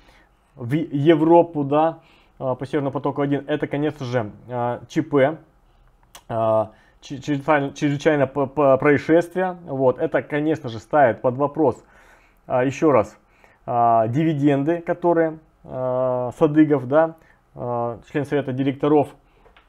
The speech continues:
предполагал к выплате за первое полугодие. Кстати, госа состоится уже тридцатого сентября. То есть это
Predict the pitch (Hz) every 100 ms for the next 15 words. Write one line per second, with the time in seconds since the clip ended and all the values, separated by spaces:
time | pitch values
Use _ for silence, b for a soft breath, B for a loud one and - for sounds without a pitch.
0 | _ _ _ _ _ _ _ _ _ _
1 | 123 143 139 156 156 151 151 135 151 151
2 | 143 127 123 123 110 143 135 - 156 156
3 | 139 135 143 147 151 135 131 - _ 135
4 | 139 127 b b 127 143 156 156 120 -
5 | 131 - 139 135 131 151 127 143 143 135
6 | 123 151 143 135 123 113 b b b b
7 | _ 147 135 147 135 143 139 127 - b
8 | b b 143 135 - 170 160 156 143